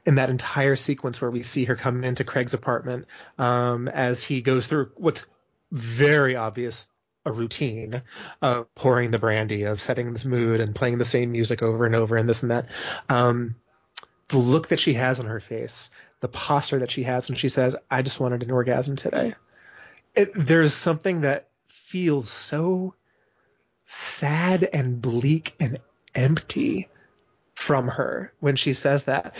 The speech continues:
This movie does that with every character.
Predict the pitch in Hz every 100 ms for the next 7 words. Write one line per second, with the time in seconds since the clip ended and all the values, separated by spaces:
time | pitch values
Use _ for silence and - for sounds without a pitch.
0 | - - 160 165 220 254 180 113 156 165
1 | 165 123 120 127 - _ _ 135 135 143
2 | 127 117 117 135 131 127 - - -